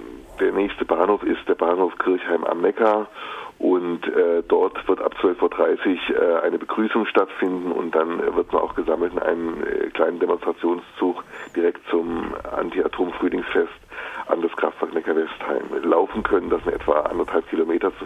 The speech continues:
Fuß. Das ist gut zu machen. Natürlich freuen wir uns auch, wenn, äh, jemand aus seinem Heimatort einen Bus organisiert oder, äh, Fahrgemeinschaft mit P K Ws. Jeder, der da etwas organisieren möchte, kann dies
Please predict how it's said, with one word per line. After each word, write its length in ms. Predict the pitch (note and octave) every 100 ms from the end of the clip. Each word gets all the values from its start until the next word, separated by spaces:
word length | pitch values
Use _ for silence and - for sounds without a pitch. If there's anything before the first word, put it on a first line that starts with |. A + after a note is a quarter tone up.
| -
Fuß. 220 | E2+ F#2 - - - - -
Das 120 | D#2+
ist 140 | E2 -
gut 180 | F2+ -
zu 100 | F2
machen. 380 | D#2 E2 F#2+ - - - - - - - - -
Natürlich 380 | E2+ A2 G#2 -
freuen 280 | - F2
wir 120 | G2+ F2
uns 160 | -
auch, 340 | - F2+ - D#2
wenn, 400 | F2+ G2 G2 F#2
äh, 220 | C#2 E2
jemand 360 | F2+ F2+ F2+
aus 100 | F2+
seinem 180 | F2 E2+
Heimatort 640 | F2+ F2+ F#2 F2 F2+ F2 -
einen 260 | F2+ E2+
Bus 180 | G#2 G#2+
organisiert 760 | G2 F#2+ F#2 F2+ F2+ F2+ F2 C#2
oder, 400 | F2 E2 D#2+ E2
äh, 40 |
Fahrgemeinschaft 680 | - E2 F2 F2+ F2+ F2 -
mit 100 | F2
P 160 | - E2
K 180 | F#2+ E2+
Ws. 240 | F2 F2 - - - - - - - -
Jeder, 260 | F#2+ G2
der 160 | G2 F2+
da 80 | F#2
etwas 260 | - F2
organisieren 580 | D#2 F2+ E2+ D#2+ E2+ F2+
möchte, 440 | F2+ F2 - E2+ E2
kann 220 | F2+
dies 120 | E2+